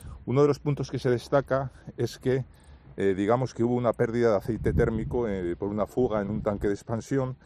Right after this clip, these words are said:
y esto, pues, de alguna forma alcanzó a la exhaustación de los motores y que fue lo que creó o provocó el incendio, que fue lo que vimos, ¿no? Y luego un movimiento errático del buque hasta que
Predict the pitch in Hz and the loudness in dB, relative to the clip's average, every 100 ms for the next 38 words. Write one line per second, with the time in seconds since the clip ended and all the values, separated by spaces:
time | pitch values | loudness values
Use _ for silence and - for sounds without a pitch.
0 | - _ _ 110 117 120 110 - - - | -20 _ _ 0 2 0 -2 -4 -10 -20
1 | - _ - 113 113 120 135 127 98 98 | -20 _ -4 0 2 2 2 0 -2 -2
2 | 98 - 117 95 92 87 95 - 95 - | -4 2 4 4 4 2 -4 -6 -8 -4
3 | 107 117 113 117 110 107 113 123 123 135 | -4 -2 -2 -2 -4 0 0 2 0 -2
4 | - - _ - 104 104 - 113 113 113 | -8 -20 _ -12 -6 -4 4 4 4 2
5 | 104 98 - - - 104 110 120 - - | 2 0 -6 -16 -4 0 2 0 -2 -8
6 | 101 104 101 - 117 101 - 120 117 135 | -4 0 2 4 4 2 0 0 0 -2
7 | - _ - - 104 95 104 135 131 127 | -6 _ -6 2 2 2 2 2 0 -4
8 | 127 135 110 104 104 104 101 104 107 101 | -2 0 2 0 0 0 0 -2 -2 0
9 | 101 110 110 101 104 113 113 - 95 92 | 0 0 2 4 2 0 -2 0 -2 0
10 | 87 | -2